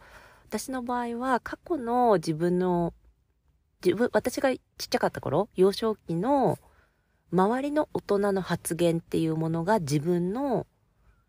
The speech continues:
日々のね、すごい小さな選択の、選択に紐づいてたっていうことに気がつきました。そう。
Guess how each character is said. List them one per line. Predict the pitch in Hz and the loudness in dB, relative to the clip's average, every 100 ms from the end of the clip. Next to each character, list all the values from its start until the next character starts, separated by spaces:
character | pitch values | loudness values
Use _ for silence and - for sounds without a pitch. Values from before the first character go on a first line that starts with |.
| _ _ _ | _ _ _
日 | - 226 | -4 0
々 | 180 | 2
の | 135 | 0
ね、 | 135 | -4
す | 139 160 | -4 0
ご | 214 | 4
い | 214 | 4
小 | - 180 | 2 -2
さ | 175 156 | -2 -2
な | 139 | -2
選 | 127 156 147 | -4 -2 -2
択 | 151 - 160 | -4 -4 -2
の、 | 175 240 175 - - - - _ _ - - - - - - - - - - - _ _ _ _ - | 0 0 0 -4 -20 -20 -20 _ _ -20 -20 -20 -20 -20 -16 -18 -18 -16 -14 -14 _ _ _ _ -4
選 | - 175 | 0 2
択 | 175 | 2
に | 165 | 0
紐 | 151 180 170 | 0 4 4
づ | 175 185 | 6 6
い | 175 | 6
て | 135 | 0
た | 131 | -2
っ | |
て | - 139 | -2 -4
い | |
う | |
こ | 135 147 | -4 -4
と | - | -2
に | 202 233 | 0 -2
気 | - - | -4 -4
が | 156 151 | -2 -2
つ | - | -4
き | - | -4
ま | 139 135 | -2 -2
し | 127 | -4
た。 | - - _ _ _ _ _ _ _ - - - - - - - _ _ - - _ _ _ _ _ _ _ _ _ _ _ _ _ _ _ _ _ _ _ _ _ _ _ _ _ _ _ _ | -8 -10 _ _ _ _ _ _ _ -20 -20 -20 -20 -20 -20 -20 _ _ -20 -20 _ _ _ _ _ _ _ _ _ _ _ _ _ _ _ _ _ _ _ _ _ _ _ _ _ _ _ _
そ | - 165 143 135 | -14 -8 -6 -6
う。 | - | -12